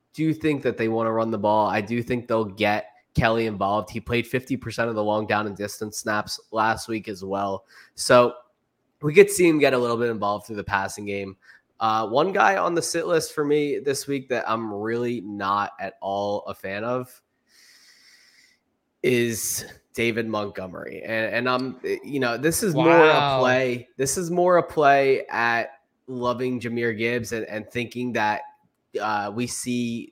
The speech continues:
Speaker 1: Montgomery as more of just who he is as the season goes along. But I do think this is a really great chance for the Lions coaching staff to come out here and say,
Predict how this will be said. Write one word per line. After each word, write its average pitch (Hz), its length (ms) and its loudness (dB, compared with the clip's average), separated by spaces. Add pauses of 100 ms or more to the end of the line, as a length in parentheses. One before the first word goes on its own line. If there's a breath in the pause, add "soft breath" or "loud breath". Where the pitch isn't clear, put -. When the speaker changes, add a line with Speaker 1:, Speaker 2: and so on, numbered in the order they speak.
Speaker 1:
Montgomery 113 600 -2
as 104 160 -6
more 110 320 -2
of 104 160 -4
just - 240 -6
who 120 200 -6
he 104 180 -4
is 113 260 -4
as 98 240 -6
the 101 80 -12
season 110 340 -8
goes 104 280 -2
along. 101 400 -2
But 104 80 2
I 107 100 2
do 127 160 -6
think 151 160 0
this 135 160 0
is - 80 -8
a 127 100 2
really 113 340 0
great 107 280 -2
chance 104 400 -4
for 104 300 -4
the 107 100 -6
Lions 104 360 -2
coaching 107 340 -6
staff 104 280 -4
to - 60 -20
come 107 180 -6
out 104 200 0
here 104 180 -4
and 101 140 -8
say, 98 400 -4